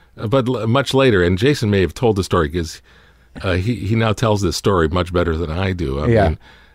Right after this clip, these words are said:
Speaker 1: I think, uh, after attending a kind of course in Montreal in nineteen sixty-seven, I came home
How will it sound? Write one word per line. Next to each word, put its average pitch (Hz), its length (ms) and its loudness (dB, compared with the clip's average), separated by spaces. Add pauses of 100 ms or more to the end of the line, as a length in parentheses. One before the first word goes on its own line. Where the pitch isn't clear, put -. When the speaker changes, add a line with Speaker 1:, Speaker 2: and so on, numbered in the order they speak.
Speaker 1:
I 92 100 -8
think, 113 380 -4 (380)
uh, 87 220 -6 (200)
after 127 280 -2
attending 107 500 0
a 73 140 -4
kind 92 260 -6
of 78 180 -8 (760)
course 123 360 0
in 90 100 -4
Montreal 85 840 -2
in 71 160 -6
nineteen 80 400 -4
sixty-seven, 78 640 -8
I 69 100 -8
came 87 280 -6
home 80 340 -6